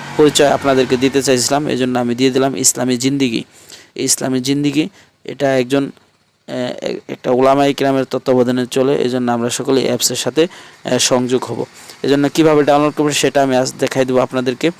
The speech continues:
শুরুতে চলে যেতে হবে প্লে স্টোরিতে। আমি প্লে স্টোরে চলে গেলে এখানে টাচ করে দিবেন। টাচ করার সাথে সাথে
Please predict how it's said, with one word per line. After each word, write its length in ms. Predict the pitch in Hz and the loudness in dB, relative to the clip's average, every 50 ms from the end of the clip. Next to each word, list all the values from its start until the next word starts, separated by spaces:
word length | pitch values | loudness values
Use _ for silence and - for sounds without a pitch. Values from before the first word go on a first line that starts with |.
| - - - - - - | -12 -14 -14 -14 -16 -12
শুরুতে 400 | - - - 147 147 139 156 143 | -8 -6 -2 -2 0 2 2 0
চলে 240 | - - 143 143 147 | 2 4 4 6 6
যেতে 200 | 143 139 127 139 | 6 4 4 4
হবে 200 | 139 131 131 135 | 2 4 2 2
প্লে 240 | 131 - 143 135 127 | 2 2 2 2 2
স্টোরিতে। 420 | - - - 127 127 127 - 160 180 - - - - - | 0 0 0 -2 0 0 0 -2 -2 -4 -18 -20 -16 -8
আমি 340 | - - 123 131 127 123 147 _ _ - - - - _ _ _ - 185 175 - | -4 -2 0 0 -2 -2 -4 _ _ -20 -20 -20 -20 _ _ _ -20 -18 -8 0
প্লে 220 | 147 143 135 135 | 2 4 4 4
স্টোরে 220 | 127 - 131 131 123 - | 2 2 -2 -2 -2 -2
চলে 200 | - 135 127 127 | -2 0 2 2
গেলে 160 | 123 120 123 | 4 2 2
এখানে 220 | 123 120 127 127 123 | 2 0 -2 -4 -2
টাচ 260 | - 127 127 - - | 0 0 0 0 0
করে 160 | - 127 123 | 0 0 0
দিবেন। 220 | 120 127 131 151 - - - - - - - - - _ _ _ _ _ _ _ _ _ _ _ _ _ _ _ _ _ _ - | 2 2 2 2 0 -2 -14 -20 -20 -20 -20 -20 -20 _ _ _ _ _ _ _ _ _ _ _ _ _ _ _ _ _ _ -4
টাচ 220 | 127 131 131 - | -2 0 0 0
করার 120 | - 143 135 | 0 0 0
সাথে 280 | - - 139 131 135 | 2 0 0 0 2
সাথে 320 | 135 139 123 131 131 - | 0 2 2 2 0 0